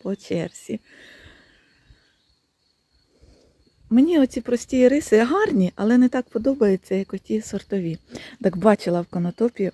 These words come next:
у когось під двором такі темно-бордові, ох і гарні. А звідки в мене взявся рожевий люпин, я навіть і не знаю. У мене був тільки білий і отакий фіолетовий,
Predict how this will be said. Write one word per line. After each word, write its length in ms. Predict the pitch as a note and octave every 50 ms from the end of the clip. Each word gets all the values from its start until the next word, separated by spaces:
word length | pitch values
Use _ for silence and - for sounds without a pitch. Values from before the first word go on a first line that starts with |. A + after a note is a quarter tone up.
| _ -
у 60 | -
когось 500 | - - F3 D#3+ E3+ F3 - - - - _ _ _ _ _ _ - _ _ _ _ _
під 180 | - F3 D3+ D3
двором 440 | D3+ D#3+ E3+ F3 F#3 G#3+ A#3 A#3+ A#3 _ _ _ _ - _ _ _
такі 260 | - D#3+ - - E3
темно-бордові, 1400 | - - - G3 A3+ A#3 B3 G#3+ G#3 G3+ E3+ D#3 F3 F3 E3+ D#3+ D3+ C3+ E3 D#3 D3+ D3 C#3+ C#3+ D3 D#3+ D#3+ - - -
ох 260 | F3 F3+ F3+ - -
і 60 | - D3
гарні. 640 | C#3+ D#3+ D3+ D3 C#3 C#3 D3+ - - A3 G3 F3+ - _ _ _ _ _ - - - - - - - _ _ _ -
А 60 | C4+
звідки 300 | B3 A4 - - - F4
в 40 | E4+
мене 220 | F4 F4 F4 E4
взявся 400 | D4 C#4 E4 E4+ D#4+ - - A3+
рожевий 420 | A3 G#3+ A3 B3 A#3+ A#3 A3+ A3+ A3
люпин, 360 | A3 A#3 - D4 D#4 E4+ C4
я 100 | A#3 B3
навіть 340 | B3 A#3 A3+ A3 G#3+ - A3
і 60 | G#3
не 160 | G3+ G3 G3
знаю. 400 | G#3 G#3 G#3 A3+ B3 B3+ B3 B3+
У 80 | B3 G#3
мене 200 | A3 A3 A3+ G#3+
був 220 | G3 G#3+ A3 G#3
тільки 260 | - A3 - - A3
білий 440 | F#3+ F#3+ A3 C4 F#4 E4 G#3+ F3+ -
і 100 | - F#3
отакий 320 | F#3 - - - - G3+ G3+
фіолетовий, 760 | - G#3+ G3+ F#3+ F#3 F3+ F#3 G3+ G#3+ - A#3 G#3+ A#3 A#3